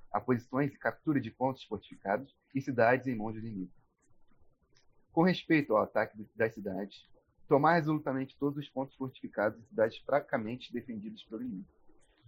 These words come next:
Tomar no momento oportuno, e sempre que as circunstâncias o permitam, todos os pontos fortificados e cidades moderadamente defendidos pelo inimigo. Com relação aos pontos fortificados e cidades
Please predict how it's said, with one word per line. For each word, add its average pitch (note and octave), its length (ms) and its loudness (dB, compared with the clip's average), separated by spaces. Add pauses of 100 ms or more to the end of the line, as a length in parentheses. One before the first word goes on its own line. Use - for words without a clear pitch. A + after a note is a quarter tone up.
(120)
Tomar F3 320 4
no G#3 60 2
momento F#3+ 360 0
oportuno, C#3 640 -2 (320)
e B2+ 100 -4
sempre E3 340 -4
que E3+ 80 -10
as D3 100 -8
circunstâncias D3 500 -8
o D3 60 -16
permitam, D3+ 440 -8 (560)
todos F3 220 0
os F#3+ 140 -6
pontos - 340 -4
fortificados B2 840 -2 (260)
e F3+ 120 -2
cidades D3+ 420 0
moderadamente C3+ 520 -6 (960)
defendidos D#3 420 -4
pelo C#3 160 0
inimigo. G#2 260 -8 (600)
Com F3+ 120 2
relação F3+ 340 6
aos E3+ 100 0
pontos D3 300 -2
fortificados C3 840 -2 (200)
e F3 80 0
cidades C3 380 2